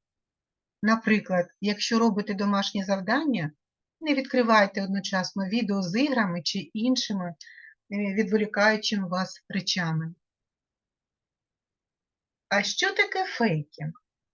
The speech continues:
Фейки — це неправдиві новини або інформація, яка виглядає правдивою, але насправді не є такою. Іноді фейки створюють навмисно, щоб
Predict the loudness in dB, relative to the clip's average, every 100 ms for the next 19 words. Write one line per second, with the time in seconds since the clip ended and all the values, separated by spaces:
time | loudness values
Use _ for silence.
0 | _ _ _ _ _ _ _ _ _ _
1 | 6 6 6 2 2 6 6 6 2 4
2 | 2 2 2 0 -2 -2 0 0 -2 -4
3 | -2 0 0 0 0 2 0 -2 -8 -10
4 | -10 -12 _ -10 0 2 2 0 2 4
5 | 4 2 2 2 2 -2 -4 -4 -4 -4
6 | -2 0 2 2 -2 -4 0 2 4 2
7 | 0 0 -2 -6 -8 -8 -4 -4 -4 -12
8 | _ _ _ _ _ _ _ _ _ _
9 | -2 4 6 6 2 -2 _ -8 2 2
10 | 4 0 0 -4 2 2 4 2 2 4
11 | 4 4 -2 -10 -12 -12 _ _ _ -10
12 | 0 0